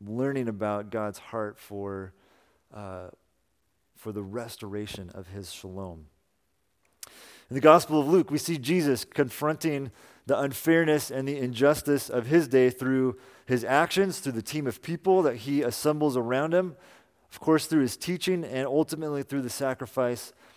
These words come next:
of his life, all of which is a fulfillment of his mission statement. Luke chapter four, "The Spirit of the Lord is upon me because he has anointed me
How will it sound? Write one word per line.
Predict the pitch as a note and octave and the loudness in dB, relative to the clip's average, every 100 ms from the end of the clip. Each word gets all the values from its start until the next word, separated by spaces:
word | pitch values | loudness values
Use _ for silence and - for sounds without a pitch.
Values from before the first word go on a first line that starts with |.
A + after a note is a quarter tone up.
| _ _ _ | _ _ _
of | B2 B2 | -2 0
his | C3 | 0
life, | C3+ G3+ C3 - | 2 4 4 0
all | C3+ E3 F#3+ | 2 6 6
of | C3 | 6
which | C#3 D3 | 4 2
is | C3 B2 | -2 -4
a | |
fulfillment | C3 C3+ A#2 D#3+ E3 D#3 D3+ | -4 -4 -4 0 0 0 0
of | B2 | -2
his | A#2+ C3+ A2+ | 0 -2 -2
mission | C3 E3+ C#3+ | -4 -4 -6
statement. | A2+ - G#2 G2 A2 | -8 -6 -6 -6 -6
Luke | C3 D#3 | -6 -4
chapter | D#3+ C#3+ C3 | -2 -2 -4
four, | A#2 - E3 | -10 -2 0
"The | A2 | 0
Spirit | G#2+ - - - F#3+ G3 F#3+ - - - - | -2 -6 -10 -2 6 6 6 -2 -20 -20 -8
of | - A#2+ | -6 0
the | B2+ | 0
Lord | C3 D#3+ F3+ E3+ | 4 6 6 6
is | C#3 | 0
upon | B2+ - D3 D#3+ | -2 -4 -2 -2
me | F#3 G3 | -2 -4
because | C#3+ C#3 A2+ | -6 -6 -6
he | B2+ | -6
has | C3 | -4
anointed | A#2+ A#2 B2+ D3+ D3+ | -4 -6 -8 -8 -10
me | D3 D#3 | -10 -12